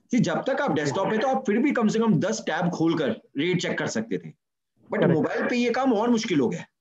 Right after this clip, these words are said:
Speaker 1: Mobile पे ये काम, इसकी वजह से ओटीए industry के ऊपर dependency with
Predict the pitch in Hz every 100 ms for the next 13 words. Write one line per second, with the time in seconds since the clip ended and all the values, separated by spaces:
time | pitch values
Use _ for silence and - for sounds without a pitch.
0 | _ _ _ _ _ _ _ _ _ _
1 | _ _ 117 143 151 175 240 247 226 226
2 | 220 220 220 208 - 302 262 180 175 233
3 | - 190 208 220 285 311 262 170 175 196
4 | 170 202 214 147 139 139 147 - 269 175
5 | 117 196 226